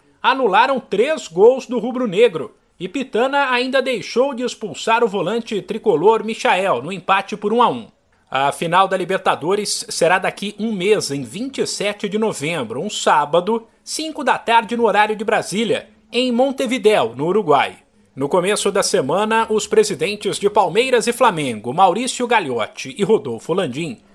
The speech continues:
se reuniram com dirigentes da conmebol na sede da entidade no Paraguai para discutir detalhes do grande jogo. Por exemplo, eles foram informados que o governo do Uruguai liberou setenta e cinco por cento da capacidade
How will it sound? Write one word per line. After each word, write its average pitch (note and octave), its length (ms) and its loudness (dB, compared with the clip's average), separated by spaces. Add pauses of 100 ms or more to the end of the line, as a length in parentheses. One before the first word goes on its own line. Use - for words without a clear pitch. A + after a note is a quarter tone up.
(120)
se G3+ 220 0
reuniram B3+ 480 2
com C4 160 0
dirigentes A#3 580 -2
da G#3 120 2
conmebol G3+ 580 2
na C#3 140 -6
sede A#3 420 -2
da A3+ 100 -2
entidade C3 560 -2
no A#2+ 80 -8
Paraguai G3+ 580 2 (280)
para C#4+ 260 4
discutir A#3+ 680 -4
detalhes G#3+ 680 0
do D3+ 120 -8
grande A3 320 -4
jogo. A#2 500 -2 (400)
Por D3+ 140 6
exemplo, D#3 540 0
eles F#3 180 -2
foram G#3+ 260 -2
informados F#3+ 720 -2
que - 80 -6
o G#3 60 -4
governo A#2 500 -2
do C3+ 100 -8
Uruguai D3 500 -2 (280)
liberou C4 340 4
setenta B3+ 600 -6
e B3 80 -6
cinco A3+ 320 -6
por A#3+ 160 -10
cento F3+ 460 -6
da B2 100 -4
capacidade F#3 880 -2